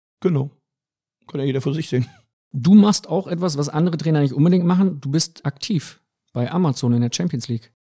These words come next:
Speaker 1: Ja.
Speaker 2: Wie bezeichnest du deine Rolle da? Was bist du? Analyst, Experte, Trainer, Fußballliebhaber?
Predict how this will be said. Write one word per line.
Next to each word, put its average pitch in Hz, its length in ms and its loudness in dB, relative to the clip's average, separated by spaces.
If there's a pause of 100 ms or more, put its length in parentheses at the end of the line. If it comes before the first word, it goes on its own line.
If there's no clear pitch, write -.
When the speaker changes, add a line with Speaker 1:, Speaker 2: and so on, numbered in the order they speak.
(140)
Speaker 1:
Ja. 143 200 0 (1080)
Speaker 2:
Wie 151 240 -2
bezeichnest 156 440 -2
du 147 60 -8
deine 139 200 2
Rolle 151 200 2
da? 120 180 -2
Was 123 120 -4
bist - 180 -6
du? 127 140 -8
Analyst, 131 680 -2
Experte, 185 880 -6
Trainer, 185 440 -2
Fußballliebhaber? 185 840 -4